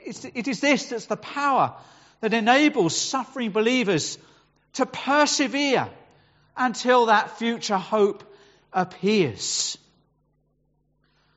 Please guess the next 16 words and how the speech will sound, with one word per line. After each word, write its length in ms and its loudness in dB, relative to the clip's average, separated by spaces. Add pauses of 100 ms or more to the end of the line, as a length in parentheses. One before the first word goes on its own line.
(280)
So 120 0
we've 140 2
seen 340 4
how 180 6
the 80 4
Lord 260 4
Jesus 540 0
brings 400 0
us 360 -2 (440)
from 340 2
no 260 6
hope 400 -2 (1040)
to 460 0 (240)
a 140 0
living 440 2
hope. 280 -8